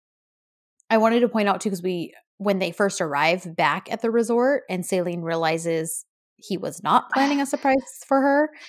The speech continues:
Speaker 1: but he was with Edda all day
Speaker 2: Uh-huh.
Speaker 1: because, you know, they finish the presentation, they're tired, and he's like, "Well, I ordered us a car because I'm tired too." And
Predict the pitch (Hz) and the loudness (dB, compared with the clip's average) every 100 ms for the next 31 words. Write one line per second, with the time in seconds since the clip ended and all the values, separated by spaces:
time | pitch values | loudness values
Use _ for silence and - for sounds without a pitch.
0 | - - 190 165 175 170 - 170 170 208 | -6 -4 -2 -4 -4 -4 0 0 2 4
1 | 226 233 262 277 208 196 202 175 240 240 | 4 4 4 2 2 2 2 2 4 6
2 | 226 208 - _ _ _ _ - 285 220 | 8 6 0 _ _ _ _ 0 4 4
3 | 190 196 175 185 233 240 247 285 214 202 | 4 0 0 -2 -2 0 2 2 2 2
4 | 214 190 165 208 - 226 208 202 196 196 | 2 2 2 0 0 2 4 4 4 4
5 | 196 190 - 196 175 190 185 185 214 220 | 2 0 -4 -4 -2 0 0 2 2 2
6 | 214 226 247 254 277 - - 214 208 208 | 0 2 0 -2 -6 -6 0 4 4 4
7 | 208 180 175 190 214 220 220 - 202 202 | 0 -4 -6 -4 -2 -2 -2 -6 -2 0
8 | 190 185 190 - _ _ _ _ 214 208 | 2 0 -2 -6 _ _ _ _ 4 6
9 | 196 202 | 6 4